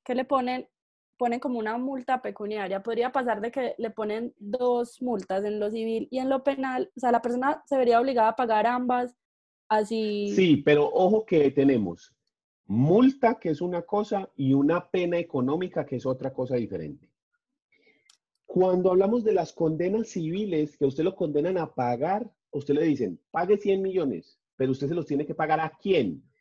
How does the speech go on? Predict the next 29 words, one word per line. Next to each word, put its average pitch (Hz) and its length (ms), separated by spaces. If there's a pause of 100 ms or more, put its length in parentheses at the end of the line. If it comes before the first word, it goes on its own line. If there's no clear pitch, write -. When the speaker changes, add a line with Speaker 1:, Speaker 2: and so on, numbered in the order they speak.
(340)
Speaker 2:
Entonces, 123 260
en 127 260
civil 175 440
se 175 120
le 127 180
dice 131 360
que 135 80
usted 120 160
los 135 180
debe 143 220
condenar, 110 640
a, - 240
está 120 200
condenado 135 380
a 151 80
pagar 139 360
al 131 260
otro, 156 460 (220)
¿sí? 202 200
A 123 100
la 120 140
otra 139 280
parte. 135 440 (880)
Pero 175 200
Speaker 1:
Ujú. - 60
Speaker 2:
cuando 165 280
es 170 100
una 220 280
multa, 151 840